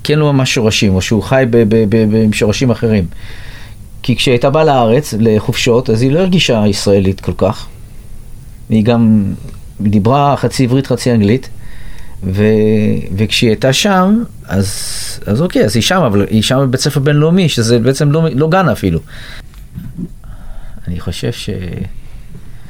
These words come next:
אם, אם עוד משפחה צריכה לצאת, ולא כגרעין שלם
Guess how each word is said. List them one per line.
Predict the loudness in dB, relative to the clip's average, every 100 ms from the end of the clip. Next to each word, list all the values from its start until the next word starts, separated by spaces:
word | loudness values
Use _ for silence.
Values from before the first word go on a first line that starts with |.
| -14 -10 -4
אם, | -4
אם | 0 0
עוד | 2
משפחה | 0 -2 -4 -4
צריכה | -4 -4 -2
לצאת, | -2 -2 -2 -2 -14 -14 -14 -14 -14 -14 -12 -10 -6
ולא | 0 0 0
כגרעין | -4 0 0 2 2 2 -2
שלם | -4 -2 -2 -2